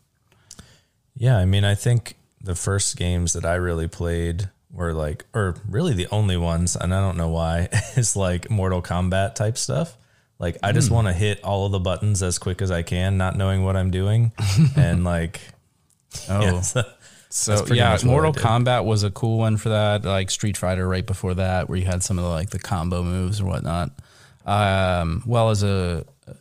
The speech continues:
Speaker 2: a young kid in the eighties, I spent some time in arcades. Go to the mall, go to the arcade, handful of quarters.
Speaker 1: Yeah. I mean, I wasn't quite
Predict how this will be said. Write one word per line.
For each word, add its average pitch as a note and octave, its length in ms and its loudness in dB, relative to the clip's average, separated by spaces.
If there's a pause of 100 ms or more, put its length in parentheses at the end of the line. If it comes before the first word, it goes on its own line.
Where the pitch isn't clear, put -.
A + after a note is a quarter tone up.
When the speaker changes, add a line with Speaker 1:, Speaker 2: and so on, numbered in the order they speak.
(180)
Speaker 2:
a F#2 100 -4
young F#2 480 -2
kid F#2+ 240 -2
in F#2 160 -2
the E2 200 -4
eighties, F#2 720 -4 (160)
I C#2+ 440 -6 (200)
spent - 260 -8
some C2+ 120 -6
time D#2 260 -2
in C2+ 80 -2
arcades. C2+ 640 -6 (840)
Go G#2 120 0
to G2+ 80 2
the G2+ 60 2
mall, F#2+ 460 2
go F2+ 120 -2
to F2+ 60 0
the F2 120 -2
arcade, F2 520 -2 (240)
handful F2 320 -4
of F2 80 -4
quarters. F2+ 440 -4 (1080)
Speaker 1:
Yeah. E2+ 300 0 (220)
I - 80 -2
mean, G2+ 540 2 (260)
I A2 80 -2
wasn't G#2 320 2
quite G#2 360 0